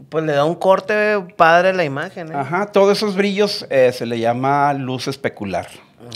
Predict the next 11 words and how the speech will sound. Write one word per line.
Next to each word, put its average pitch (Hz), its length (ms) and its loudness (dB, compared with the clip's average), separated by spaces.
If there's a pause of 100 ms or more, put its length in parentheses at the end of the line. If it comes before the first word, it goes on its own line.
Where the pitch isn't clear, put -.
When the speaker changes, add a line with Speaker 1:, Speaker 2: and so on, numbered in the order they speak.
Speaker 1:
Así 113 240 -10
es, 110 320 -14
muy 123 220 -8
bien. 110 480 -12
Ya 123 160 2
aprendimos 160 480 -2
algo 147 180 -6
nuevo, 135 380 -8
Speaker 2:
Ajá. - 120 -10
Speaker 1:
luz 147 220 2
especular, 120 640 -6